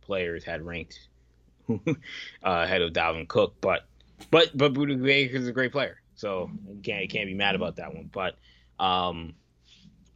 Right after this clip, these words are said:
but Arizona, you know, I mean, I,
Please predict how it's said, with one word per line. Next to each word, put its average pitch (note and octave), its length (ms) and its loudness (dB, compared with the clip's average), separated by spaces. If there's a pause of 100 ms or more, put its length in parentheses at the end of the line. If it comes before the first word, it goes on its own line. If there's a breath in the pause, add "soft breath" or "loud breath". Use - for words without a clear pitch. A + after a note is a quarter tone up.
(260)
but A#2 200 2
Arizona, C3 800 4
you G#2+ 140 -10
know, G2 120 -8
I F#2+ 100 -6
mean, F#2 320 -10 (480)
I, B2+ 300 2